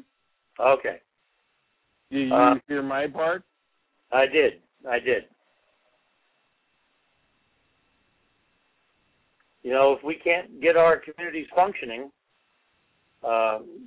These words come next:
Speaker 1: governments can't go bankrupt, Ed. It's impossible. Uh,
Speaker 2: No,
Speaker 1: what gov-
Speaker 2: I, I, I, I, I'm gonna mildly disagree with you there, in that governments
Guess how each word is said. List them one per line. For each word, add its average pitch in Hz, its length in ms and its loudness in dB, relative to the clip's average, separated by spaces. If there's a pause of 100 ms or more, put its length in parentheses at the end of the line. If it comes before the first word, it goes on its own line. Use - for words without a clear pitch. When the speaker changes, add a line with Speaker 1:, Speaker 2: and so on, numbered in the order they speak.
Speaker 1:
governments 208 440 2
can't 180 240 -2
go 165 160 6
bankrupt, 139 580 -4
Ed. 98 200 -8 (1500)
It's 127 200 -6
impossible. 143 760 -2 (1800)
Uh, 185 360 -6
Speaker 2:
No, 196 320 6
Speaker 1:
what 196 140 2
gov- 165 60 -10
Speaker 2:
I, 170 460 -2 (120)
I, 165 200 -4 (220)
I, 151 100 -8
I, 139 500 -6
I'm 175 120 0
gonna 180 240 0
mildly 170 560 0
disagree 156 640 0
with 135 200 -2
you 113 380 0
there, 107 420 2 (600)
in 135 300 6
that 131 440 4
governments 160 540 0